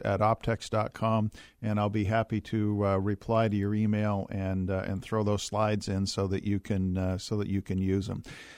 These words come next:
Today we're gonna be talking about the whole, uh, concept of achievement.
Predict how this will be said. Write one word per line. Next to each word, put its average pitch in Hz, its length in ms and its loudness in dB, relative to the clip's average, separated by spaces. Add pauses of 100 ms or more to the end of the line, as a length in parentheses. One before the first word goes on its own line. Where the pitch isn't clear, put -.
(120)
Today 180 280 8
we're 240 140 4
gonna 175 180 6
be 135 140 4
talking 135 480 2
about 107 400 4
the 104 80 0
whole, 135 640 6
uh, 98 220 0
concept 127 760 0 (100)
of 101 360 2
achievement. 104 680 0